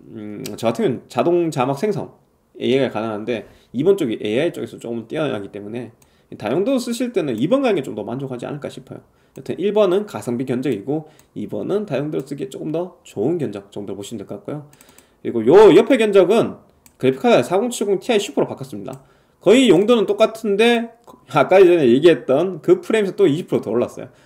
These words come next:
얘는 이제 큐에이치디 일육오 모니터 쓰기에 적합한,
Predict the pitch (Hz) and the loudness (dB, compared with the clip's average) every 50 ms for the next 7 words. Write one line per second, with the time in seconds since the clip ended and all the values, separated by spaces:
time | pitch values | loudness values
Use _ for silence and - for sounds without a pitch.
0 | _ _ 131 143 170 202 190 131 110 113 104 - - - _ _ _ _ _ _ | _ _ 0 2 4 4 4 2 2 0 -2 -4 -8 -16 _ _ _ _ _ _
1 | _ _ _ - - 254 254 254 - 240 208 - 269 320 320 349 339 254 143 117 | _ _ _ -4 -2 -2 -2 0 -2 -2 -2 2 4 6 6 8 8 6 4 4
2 | 110 107 - 117 - 117 107 107 101 - - - - 139 - - 120 | 0 -4 -8 -10 -8 -6 -6 -6 -6 -8 -12 -14 -16 -20 -20 -20 -20